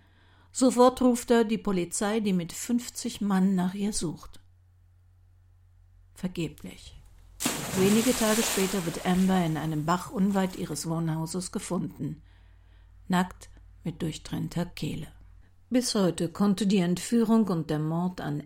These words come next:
Amber Hagerman nicht aufgeklärt werden. Doch Ambers Familie, Freunde und Nachbarn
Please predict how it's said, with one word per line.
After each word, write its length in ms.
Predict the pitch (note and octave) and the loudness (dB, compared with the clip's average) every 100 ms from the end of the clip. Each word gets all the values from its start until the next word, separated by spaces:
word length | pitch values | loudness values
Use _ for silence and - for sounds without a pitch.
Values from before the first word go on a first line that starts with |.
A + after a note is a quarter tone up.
| - | -4
Amber 360 | F3+ F#3 D#3 | 0 0 0
Hagerman 800 | C3+ F3 F#3 F#3+ F3+ E3+ E3 D#3+ | -2 -2 0 0 0 0 -2 -2
nicht 320 | D#3+ D#3+ - - | -4 -6 -10 -12
aufgeklärt 760 | C#3+ - - - D3+ - - | -12 -12 -14 -14 -10 -10 -10
werden. 420 | C#3 B2+ C3+ C#3 - _ _ _ _ _ _ _ | -6 -6 -6 -10 -12 _ _ _ _ _ _ _
Doch 320 | D#3 C3+ - - | -8 -8 -10 -4
Ambers 420 | F3+ E3+ D3+ - | -2 0 -2 -6
Familie, 600 | - C#3 E3+ F#3 G3+ G3+ | -6 -4 0 0 0 -2
Freunde 580 | F#3+ - F#3+ F#3 F#3 F#3 | -2 -2 2 4 4 2
und 220 | E3 E3 | -2 -2
Nachbarn 680 | F#3+ G#3 - - D3+ F3 | -2 -2 -4 -2 0 0